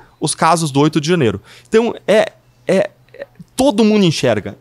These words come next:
É, é impossível alguém não ver que existe, sim, hoje um, uma maquinação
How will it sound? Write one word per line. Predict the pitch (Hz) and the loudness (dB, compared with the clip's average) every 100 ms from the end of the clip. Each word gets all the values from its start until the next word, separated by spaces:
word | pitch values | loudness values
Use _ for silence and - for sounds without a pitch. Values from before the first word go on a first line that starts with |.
| - | -6
É, | 175 - | -4 -2
é | |
impossível | 214 - 208 202 220 | -4 -4 -8 -2 0
alguém | 190 208 | 0 0
não | 214 214 | 0 0
ver | 120 113 - | 0 0 -2
que | 175 | -4
existe, | 151 147 185 165 | -4 -4 -4 -4
sim, | - 180 170 | -4 -2 0
hoje | 151 160 147 - - - - | 0 0 -4 -8 -20 -16 -4
um, | 175 170 160 151 - | -2 -2 -2 -4 -6
uma | - 151 | -4 -2
maquinação | 143 170 202 - 180 156 - 156 180 | 0 -2 -2 -2 -2 -2 0 0 -2